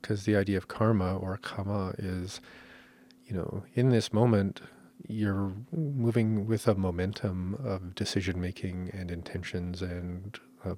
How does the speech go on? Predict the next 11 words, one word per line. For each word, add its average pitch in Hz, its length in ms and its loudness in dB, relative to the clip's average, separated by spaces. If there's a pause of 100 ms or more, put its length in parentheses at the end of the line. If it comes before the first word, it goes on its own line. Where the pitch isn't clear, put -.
positive 92 360 0
and 90 160 0
negative 90 280 -2
experiences. 101 800 -4 (720)
So 98 220 0
given 101 300 2
that 98 120 2
you 95 100 -2
have 104 200 2
that 101 180 2
momentum, 95 800 -2